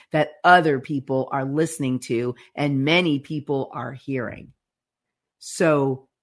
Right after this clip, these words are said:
is what you're saying and communicating leading people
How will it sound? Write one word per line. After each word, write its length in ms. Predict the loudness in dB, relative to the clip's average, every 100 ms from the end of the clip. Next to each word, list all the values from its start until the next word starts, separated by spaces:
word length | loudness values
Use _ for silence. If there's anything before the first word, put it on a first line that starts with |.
| _ _ _ _ _ _ _ _ _ _ _ -2
is 180 | -2 0
what 240 | 0 0
you're 160 | 0 -4
saying 640 | -6 -4 -2 0 -2 -2
and 140 | -6 -6
communicating 920 | -4 -2 -2 -4 -4 -6 -6 -8 -12 _ _
leading 420 | -2 0 2 -2 -4
people 580 | -6 -8 -4 -4 -6